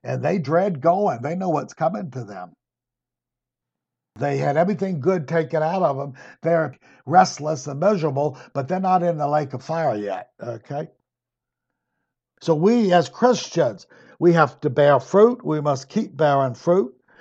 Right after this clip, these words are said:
We must continue to follow Christ. It's not a one-time deal. We must watch and be serious of all these matters. Serving God with fear and trembling. That's what it means.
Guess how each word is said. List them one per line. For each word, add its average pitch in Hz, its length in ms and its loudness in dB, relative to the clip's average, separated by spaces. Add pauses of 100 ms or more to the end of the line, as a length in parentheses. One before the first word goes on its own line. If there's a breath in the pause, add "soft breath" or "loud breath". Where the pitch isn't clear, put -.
(200 loud breath)
We 170 140 6
must 165 300 0
continue 214 540 2
to 156 120 0
follow 135 420 4
Christ. 143 540 2
It's 160 160 -10
not 185 180 2
a 175 60 6
one-time 135 600 4
deal. 127 500 -2 (840 loud breath)
We 165 140 0
must 160 260 0
watch 160 760 4 (540)
and 147 160 0
be 143 160 0
serious 156 1080 0 (240)
of 139 160 2
all 139 240 6
these 139 240 -2
matters. 175 880 0 (680 soft breath)
Serving 208 540 4
God 147 580 2 (500)
with 151 200 0
fear 180 360 0
and 180 220 -4
trembling. 196 560 -2
That's 139 280 -2
what 160 160 0
it 202 120 0
means. 202 520 -6